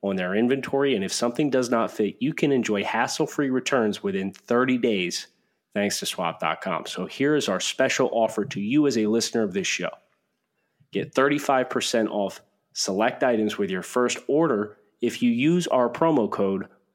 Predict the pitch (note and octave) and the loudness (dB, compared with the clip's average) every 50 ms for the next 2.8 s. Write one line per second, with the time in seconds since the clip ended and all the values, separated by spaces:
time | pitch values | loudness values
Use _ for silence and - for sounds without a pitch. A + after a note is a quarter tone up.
0 | _ - G2 G2+ G2 F#2+ F#2+ - - - A2+ A#2 G2 D#2 - F2+ - _ _ _ | _ -4 0 2 2 2 2 0 0 0 2 2 2 0 -2 -10 -14 _ _ _
1 | _ _ _ - G#2 G#2 G#2 G#2 G#2 G#2 G#2+ G#2 G#2 - G#2 G#2 G2 F#2+ F#2+ F2+ | _ _ _ -6 -2 0 0 0 0 0 -2 -4 -2 -2 -2 -2 -2 -2 -4 -2
2 | - A#2 C#3 - - D#3 D3+ C#3 B2 A#2 A2+ A2 G#2+ G#2+ G#2+ - | 0 0 0 0 2 2 2 0 0 0 0 0 0 0 -2 -4